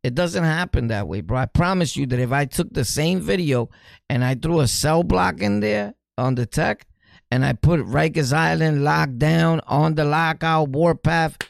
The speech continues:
it would get hundreds of thousands of views. But if I'm putting the brand of the keyboard, of the mouse, of the computer, all that,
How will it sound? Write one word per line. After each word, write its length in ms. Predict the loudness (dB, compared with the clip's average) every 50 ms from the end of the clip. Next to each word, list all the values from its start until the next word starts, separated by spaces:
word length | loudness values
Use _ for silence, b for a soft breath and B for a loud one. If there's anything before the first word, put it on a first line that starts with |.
| _ -4
it 140 | -4 -2
would 160 | -2 -4 -4 -2
get 240 | -2 -2 -2 -4 -8 _ _ _ _ _
hundreds 420 | -2 0 0 0 0 -2 -4 -4 -6
of 100 | -8 -4
thousands 460 | -4 -2 0 0 -2 -2 -4 -4 -4
of 120 | -6 -6
views. 460 | -6 -6 -4 -4 -4 -6 -10 -12 -18 _ _ _ _ _ _ _ _ _ _ _ _ _ _ _ _ _ _ _ _ _ -20 _
But 160 | 0 2 4 4
if 100 | 2 2
I'm 220 | 2 0 0 2
putting 480 | 2 2 4 4 4 2 2 0 -2 -4 _ _ _ _ _ _ _ _ _
the 160 | -2 0 0
brand 640 | 2 2 2 4 4 2 2 2 2 0 0 -2 -6 -14 _ _ _
of 220 | -4 -4 -4 -4
the 100 | -8 -8
keyboard, 680 | -8 -6 -6 -4 -2 -2 -2 -2 -4 -2 -2 -4 -6 -6
of 220 | -6 -8 -8 -6 -6
the 100 | -4 -2
mouse, 500 | 0 0 0 0 0 -2 -2 -6 -10 -8 _
of 160 | -6 -6 -4
the 100 | -4 -6
computer, 760 | -4 -2 -4 -4 0 0 0 0 0 0 0 0 0 -2 -4 -6 -6
all 240 | -2 0 2 2 2
that, 240 | 0 0 -2 -4